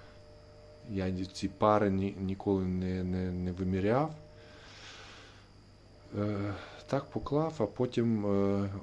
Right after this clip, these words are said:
корали не клеїв ні-, ніколи на, і так туди-сюди совав, е, дивився, яким коралам, е, добре, яким не добре.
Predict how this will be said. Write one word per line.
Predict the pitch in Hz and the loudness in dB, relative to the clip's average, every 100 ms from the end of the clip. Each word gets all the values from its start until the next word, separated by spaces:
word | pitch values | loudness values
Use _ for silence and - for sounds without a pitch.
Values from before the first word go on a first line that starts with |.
| - | -8
корали | - 107 120 117 | 0 2 4 4
не | 98 98 | 4 2
клеїв | - 107 123 135 139 - 117 | 0 2 6 6 4 0 -2
ні-, | 110 110 | 0 0
ніколи | 104 107 107 - 113 110 104 | 0 -2 -2 2 4 4 4
на, | 101 98 95 92 92 - - 101 98 | 4 2 2 -2 -8 -16 -14 -8 -4
і | 107 113 104 95 92 90 - - | 0 0 0 0 -2 -6 -10 -14
так | - 90 - - - | -6 -6 -8 -14 -14
туди-сюди | - 92 107 - - 95 107 104 | -8 -2 -2 -4 -6 -2 -2 -4
совав, | - 95 92 104 107 - - 92 | -6 -2 2 0 -2 -10 -12 -6
е, | 90 | -4
дивився, | 87 92 101 101 - | -2 0 0 -2 -4
яким | 90 87 92 92 | -4 -4 -6 -6
коралам, | - 90 90 90 87 85 | -6 -4 -2 -2 -4 -6
е, | 92 87 87 87 85 87 82 | -8 -6 -4 -4 -4 -6 -2
добре, | 107 117 101 90 | -2 0 -2 -4
яким | 85 - 85 | -6 -8 -8
не | 85 | -6
добре. | 82 117 107 98 | -2 0 0 -6